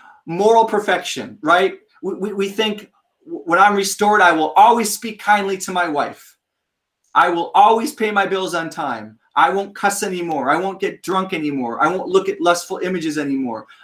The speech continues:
I will be a hard worker and a responsible husband or wife." You know, those things are all true as part of our sanctification plan, but they are, they fall so short. Y-, you know, the secret is,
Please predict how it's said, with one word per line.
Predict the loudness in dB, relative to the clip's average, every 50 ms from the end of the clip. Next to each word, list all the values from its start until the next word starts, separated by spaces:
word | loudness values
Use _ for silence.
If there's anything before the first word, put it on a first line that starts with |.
| 0 2
I | 2 4
will | 4 2 0
be | 2 2 2
a | 2 2
hard | 4 4 6 6 4 4 4
worker | 4 2 2 0 -2 -8 -8 -8 -10 _ _ _ _
and | -4 -4 -2
a | -2
responsible | -2 -2 -4 -2 0 4 4 6 4 4 0 -4 -4 -4 -4
husband | -2 -2 -4 -4 -4 -6 -6 -4
or | -4 -2
wife." | 0 0 -2 -2 -2 -6 -12 _ _ _ _ _ _ _ _ _ _ _ _ _ _ _ _ _
You | -2 0
know, | 0 0 0
those | 2 2 4 4 2 0 -2
things | -2 -2 -2 -2 0
are | -2 0
all | 4 6 6 6 6
true | 4 0 -2 -2 0 2 2 2
as | 2 2
part | 0 0 2 2 2
of | 2 2
our | 2 2
sanctification | 2 0 -2 -4 -4 -4 -6 -8 -8 -8 -8 -4 0 0 0 0 -2 -4 -8 -8 -8
plan, | -10 -8 -6 -6 -6 -6 -6 -10 -14 _ -20 -20 -20 _ _
but | 0 0 2 2
they | 2 2 4 4
are, | 2 2 0 0 -6 -14 _ _ _ _
they | -2 -2
fall | -2 -2 -6 -6 -6
so | -6 -4 -2 0 2 2 0
short. | 0 -2 -2 0 2 4 4 4 2 2 -2 -6 -12 -18 _ _ _ _ _ _ _ _ _ _ _ _ _ _ _ _ _ _ _ _ _
Y-, | -10 -8
you | -6 -4 -2
know, | -2 0 2
the | 2 0
secret | 0 0 0 -2 0 -2 -2 -2
is, | 0 -2 -2 -4 -6 -10 -12 -18